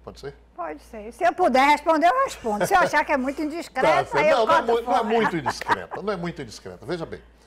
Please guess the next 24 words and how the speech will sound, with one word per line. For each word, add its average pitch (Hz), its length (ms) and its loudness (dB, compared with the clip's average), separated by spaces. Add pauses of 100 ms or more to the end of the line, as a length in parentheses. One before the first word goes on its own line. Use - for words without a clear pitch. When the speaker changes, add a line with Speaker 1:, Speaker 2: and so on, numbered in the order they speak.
(240)
Speaker 1:
você 139 240 -4
é - 20 -2
uma 165 60 -4
mulher 147 340 -4 (440)
belíssima. 120 600 -4 (920)
Miss 165 460 -6
Universo. 101 760 -12 (600)
O 131 80 -10
mundo 202 360 -4
inteiro 170 640 -6 (220)
com 139 180 -8
os 107 140 -12
olhos 131 340 -10
voltados 113 600 -10
para 120 280 -8
você. 110 360 -16 (580)
Você 98 260 -14
noiva, 127 720 -6 (600)
poucos 143 420 -6
dias 110 240 -10
depois, 113 760 -12
viria 117 360 -14
a - 20 -18
casar. 101 500 -16